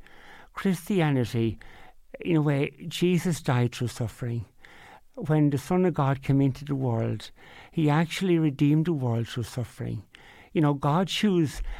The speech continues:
I'm sure God could have found a million ways to redeem the world,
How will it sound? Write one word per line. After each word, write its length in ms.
I'm 100
sure 240
God 300
could 160
have 100
found 260
a 60
million 420
ways 380
to 120
redeem 400
the 100
world, 440